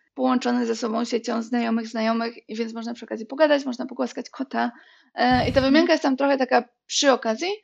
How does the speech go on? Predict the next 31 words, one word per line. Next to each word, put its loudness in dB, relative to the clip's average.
a 6
z 4
drugiej -4
strony, 4
mm, 2
można -2
się -8
pozbyć -2
rzeczy, -4
których -8
już -10
nie -2
nosimy 0
i -10
też -6
mieć -6
poczucie, -8
że 0
komuś -2
one -6
się -10
przydadzą 0
i -6
ktoś -2
z -6
nich -2
będzie 0
chodził 0
i 0
będzie -2
zadowolony. 4